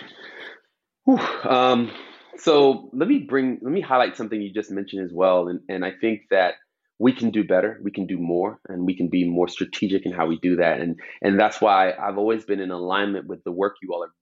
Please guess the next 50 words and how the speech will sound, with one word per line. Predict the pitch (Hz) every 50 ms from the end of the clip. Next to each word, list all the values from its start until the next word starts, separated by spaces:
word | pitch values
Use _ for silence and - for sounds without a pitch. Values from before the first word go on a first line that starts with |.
| _ _ -
are, | 87 87 85 _ -
are | 92 92 85 -
doing | 120 131 123 110
and | 98 87
have | - - 120 123 120 -
been | - 92
doing, | 87 90 87 87 87 87
because | 87 - - 95 90 - - - - _ -
that | 101 101 123 123 123
has | 120 110 95
been | 85 101 98
your | 95 92 87
vision | 85 98 104 101 110 87
and | 85 82 - -
focus. | 92 101 - - - - -
And | 90 90
it's | 87 - -
so | 104 92 - -
powerful | - 98 92 92 - -
to | - -
see. | - - 92 90 87 - _ _ - - - - - -
I |
think | - 190 185 -
one | 196 208
of | 220 190
the | 165 -
things | - 143 123 110
that | 107 107
I | 107 104
often | 104 104 - - 90 -
think | - 101 - -
about | 92 - 90 87 82 - -
is | 95 90 90 87 87 _ _ - _ _ _ _ -
the, | 110 107 - -
the | 107 107
role | 101 107 110 117 117 117
of | 117
food | - 117 107
insecurity | 101 95 92 - 87 _ - 95 98 98 92 92
and, | 90 90 85 87
and | 95 90 90 _
food | - 113 107 98
itself. | 92 - - - 92 82 -
When | - 110 107
a | - - - _
family | - 180 240 240 214
has | 175 147 120
a | 110 - -
financial | 104 104 101 98 95 - 92
hardship, | 82 - 95 92 90 90 - - - -